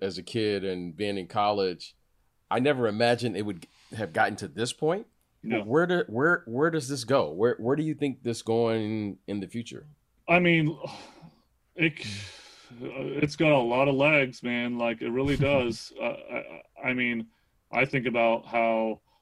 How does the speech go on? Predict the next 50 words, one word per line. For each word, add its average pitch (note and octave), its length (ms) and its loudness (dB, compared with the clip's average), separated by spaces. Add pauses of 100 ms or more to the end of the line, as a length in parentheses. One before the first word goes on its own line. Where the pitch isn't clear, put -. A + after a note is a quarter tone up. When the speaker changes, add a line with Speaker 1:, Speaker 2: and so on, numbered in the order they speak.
(520)
Speaker 2:
just A#2+ 240 -8
in B2 100 -4
the A#2 160 -2
N A#2 140 -2
B A#2+ 120 2
A, C3+ 340 4
people A#2 340 -6
come A#2+ 180 -6
and A2+ 120 -4
watch A2+ 380 -2
regular A2 360 -4
N A2 100 -4
B A2 180 0
A C3+ 60 -2
players. G#2 340 -4
Is G2 140 -10
there G#2+ 160 -4
a G#2 100 -2
world G#2+ 400 -2
where G#2+ 140 -4
they G2+ 140 -4
could G2 160 -10
watch G2+ 340 -6
these G2 220 -8
esport-, G#2 520 -8
like, F#2+ 220 -8
you, F#2+ 160 -10 (340)
you G2 160 -12
could - 200 -16 (180)
go G2 240 -4
to F#2+ 380 -6 (400)
the G2+ 80 -6
Chase G#2+ 320 -4
Center A2+ 340 -4
and G2 240 -8 (540)
have F#2 160 -12
twenty G#2+ 260 -8
thousand G#2+ 340 -6
strong G#2+ 440 -6
that G#2 120 -4
are F#2 80 -6
watching G2+ 440 -8
these, G2 420 -12
these G2 420 -12 (100)
es-, G2+ 240 -12 (220)
you G#2 140 -10
know, F2 140 -12
these F#2 180 -12
players G2 340 -10
play? G#2+ 340 -6